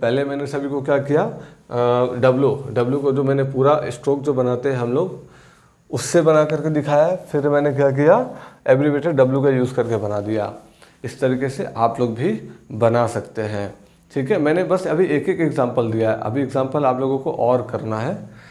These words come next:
ठीक है। देखिएगा, कहाँ यूज़ करना है, कहाँ नहीं करना है, सारा मैं आप लोगों को बता दूंगा, जैसे, जिससे आप लोगों को कोई भी डाउट मन में ना रहे, ठीक है friends।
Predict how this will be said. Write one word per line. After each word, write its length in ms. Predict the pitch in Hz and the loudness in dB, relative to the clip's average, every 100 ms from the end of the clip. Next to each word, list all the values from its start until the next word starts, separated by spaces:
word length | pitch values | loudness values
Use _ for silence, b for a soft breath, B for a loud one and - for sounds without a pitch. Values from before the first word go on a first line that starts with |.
| B - | B -6
ठीक 200 | 135 131 | -4 0
है। 320 | 247 254 - | -2 -2 -2
देखिएगा, 460 | 131 127 131 110 92 - - - _ _ _ _ _ _ _ _ _ - | 2 4 4 2 0 -8 -20 -20 _ _ _ _ _ _ _ _ _ 0
कहाँ 340 | 131 143 175 | 2 4 4
यूज़ 300 | 160 170 170 | 4 2 0
करना 300 | 175 160 165 | 2 2 4
है, 120 | 165 | 2
कहाँ 360 | 160 123 131 160 | 2 -2 0 0
नहीं 140 | 160 | 0
करना 340 | 160 151 147 151 | 0 -2 -2 -2
है, 100 | 156 | -2
सारा 280 | 147 139 151 | 0 0 2
मैं 120 | 143 | 0
आप 140 | 123 | 0
लोगों 160 | 120 120 | -2 0
को 100 | 123 | 0
बता 300 | 117 113 110 | 0 0 0
दूंगा, 220 | 113 156 | 0 -2
जैसे, 380 | 135 113 170 185 | -2 -4 -2 -2
जिससे 380 | 131 123 - 143 | -2 -6 -4 -4
आप 120 | 139 | 0
लोगों 260 | 131 135 | 0 0
को 200 | 131 185 233 B B B B B - | 0 0 -2 B B B B B -8
कोई 320 | 151 190 214 | 2 4 4
भी 260 | 165 160 196 | 2 -4 -2
डाउट 400 | 135 127 170 - | 2 2 2 -4
मन 160 | 117 120 | -6 -4
में 340 | 120 214 - - - - | -4 -6 -8 -14 -20 -10
ना 260 | 113 113 110 | -4 -2 0
रहे, 300 | 104 101 101 - - _ b b b - | -2 -2 -4 -10 -20 _ b b b -4
ठीक 160 | 160 | 0
है 80 | 180 | 2
friends। 380 | 180 185 226 - | 0 0 -4 -10